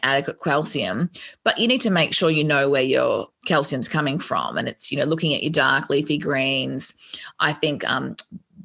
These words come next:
bones in fish, sesame seeds or tahini, almonds, oranges. Like, there are a lot of foods that are really high in calcium, but you're not gonna be able to just add up the milligrams and do a one-to-one, because it is apples to oranges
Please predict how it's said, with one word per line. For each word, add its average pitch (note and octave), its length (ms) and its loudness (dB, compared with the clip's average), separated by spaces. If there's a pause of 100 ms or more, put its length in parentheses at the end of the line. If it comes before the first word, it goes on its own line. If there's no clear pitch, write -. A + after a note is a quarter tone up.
(100)
bones D3 400 2
in D3+ 160 0
fish, - 640 0 (540)
sesame D#3 420 0
seeds D3+ 380 2
or D3 140 4
tahini, C#3+ 760 -2
almonds, D3 640 0
oranges. C#3+ 720 2
Like, D3 220 0 (300)
there A#3+ 200 4
are G#3+ 200 6
a A3+ 40 6
lot G3+ 200 4
of F3+ 80 -2
foods E3+ 400 0
that E3 100 4
are D#3 80 4
really D3+ 200 4
high D3 240 2
in C#3 120 -2
calcium, D3 500 0
but - 140 2
you're F#3+ 100 4
not G3 260 2
gonna G#3+ 140 2
be F3+ 200 4
able D3+ 220 4
to C3+ 80 2
just D3 260 -4
add C#3 180 2
up - 140 -2
the C#3 80 -2
milligrams G#2+ 640 -4
and C#3 140 -2
do C3+ 120 2
a A#2+ 80 4
one-to-one, G#2+ 800 0
because D#3 240 -4
it D3 80 0
is C#3+ 140 2
apples D3 320 -2
to - 120 -4
oranges C3 680 -2